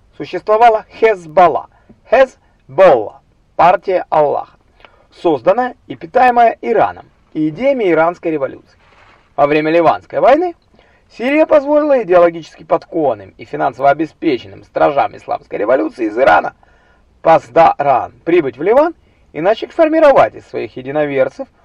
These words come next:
мусульман-шиитов, новую боевую организацию. Казалось бы,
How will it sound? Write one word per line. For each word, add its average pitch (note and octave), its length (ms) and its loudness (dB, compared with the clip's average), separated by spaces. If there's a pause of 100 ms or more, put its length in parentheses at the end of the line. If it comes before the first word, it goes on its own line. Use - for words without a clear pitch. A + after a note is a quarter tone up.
(140)
мусульман-шиитов, D#3+ 960 -4 (400)
новую D#3+ 400 0
боевую A2+ 300 -2
организацию. E3+ 640 -8 (300)
Казалось C3 440 0
бы, - 100 -20